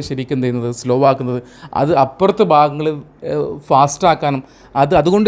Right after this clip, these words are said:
ശരിക്കൊരു ഉപകാരമുണ്ട്. എല്ലാ ഭാഗങ്ങളും ഒന്നിച്ച് ഒരേ സ്ട്രക്ചറിൽ പോകാൻ പറ്റില്ല. അപ്പോൾ അറപ്പുഴ പാലം ഒരുപാട് സ്ലോലി നടന്നതാണ്, അതിൻ്റെ വർക്ക് ഇപ്പോൾ ഇത്രയേ ആയിട്ടുള്ളൂ. പക്ഷേ അത് കംപ്ലീറ്റഡ് ആണ്, അടുത്ത രണ്ട് മാസങ്ങൾ കൊണ്ട് തീർക്കാൻ പറ്റുന്നേ ഉള്ളൂ. ഗട്ടർ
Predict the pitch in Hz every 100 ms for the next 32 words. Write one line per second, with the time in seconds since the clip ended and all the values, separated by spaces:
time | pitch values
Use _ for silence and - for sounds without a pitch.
0 | 220 196 190 170 165 196 208 170 117 131
1 | 147 180 180 180 185 196 170 156 180 202
2 | 226 147 139 175 208 208 170 - 196 196
3 | 170 175 160 151 131 104 - - - -
4 | 135 131 190 196 190 175 175 139 143 160
5 | 175 143 139 151 170 147 143 139 135 135
6 | 139 156 - 131 135 151 139 127 120 -
7 | - - 208 226 202 202 175 190 190 180
8 | 135 107 131 135 160 143 165 190 160 156
9 | 170 160 165 160 151 143 160 151 143 143
10 | 113 104 - - 135 131 143 147 175